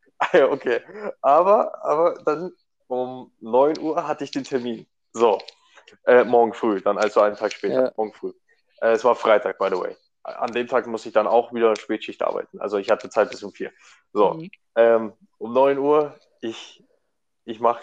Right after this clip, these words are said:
Speaker 1: mal, äh, ich, ich, ich hab den Termin. Ähm, ich denk mir, ich hab ja, ich darf ja mit, nach dem, äh, nach der Blutabnahme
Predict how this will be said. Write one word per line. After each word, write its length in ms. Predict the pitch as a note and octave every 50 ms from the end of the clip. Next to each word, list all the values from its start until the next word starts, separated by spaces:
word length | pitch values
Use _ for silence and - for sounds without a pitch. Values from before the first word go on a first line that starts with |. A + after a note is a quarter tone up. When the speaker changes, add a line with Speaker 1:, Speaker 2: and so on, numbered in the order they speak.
| - - G2
Speaker 1:
mal, 260 | A2 A2+ A2 A2 - -
äh, 120 | A2 G#2+ G#2
ich, 260 | - G#2 - - -
ich, 200 | - - G#2+ -
ich 120 | G#2 - -
hab 120 | A2+ -
den 120 | - A2 G#2
Termin. 360 | - G#2 A2 B2+ D3 D#3+ D#3 _ _ _ _ _ _ _ _ _ _ -
Ähm, 380 | A2+ A#2 A2+ A2+ A2 A2 G2+ - _ - - _ _ _ _ _ _ _ _ _
ich 580 | - E4 F#3+ F3+ F3 G#3 A#3 - - - - _ _ _ _ _ _ - - - - _ _ -
denk 300 | - C#3 D#3 D#3 - -
mir, 340 | C#3 C#3 D3 D#3+ F3 F#3+ - - _ -
ich 160 | B2+ A#2+ C#3+
hab 140 | C#3+ C#3 -
ja, 180 | C#3+ C3+ B2+ - -
ich 120 | - - -
darf 260 | C#3+ C#3+ D#3+ - -
ja 120 | E3+ E3
mit, 160 | D#3+ D3 C3+ - _ _ _ _ _
nach 280 | A#2 A#2+ A#2+ A2+ - -
dem, 120 | G#2 G2 F#2+ - _ - -
äh, 180 | - G#2+ G2+ - -
nach 160 | G2+ G2+ G#2+ -
der 100 | A2 G2+
Blutabnahme 800 | - D3 F3+ F#3 F#3 F3 F3+ F#3 F#3 F3+ F3+ F#3 F#3 F#3+ F#3